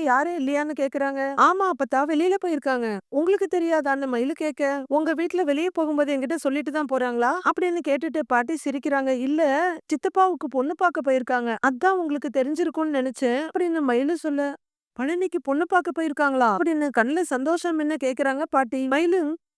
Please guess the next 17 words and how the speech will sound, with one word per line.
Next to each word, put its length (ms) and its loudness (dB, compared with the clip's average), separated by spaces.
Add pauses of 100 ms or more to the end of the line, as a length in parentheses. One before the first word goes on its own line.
"ம்," 120 -2
அப்படின்னு 380 -2
தலையாட்ட, 440 0
உள்ளர 320 0
எட்டி 220 -2
பாக்குற 320 0
பாட்டி, 320 0
"அம்மாடி, 340 2 (140)
பொண்ணு 280 0
எந்த 240 0
ஊருன்னு?" 320 2
கேக்குறாங்க. 440 0 (120)
"அது 240 2
பக்கத்துல 480 0
தான்னு" 260 0
மயிலு 300 0
சொல்ல, 260 -2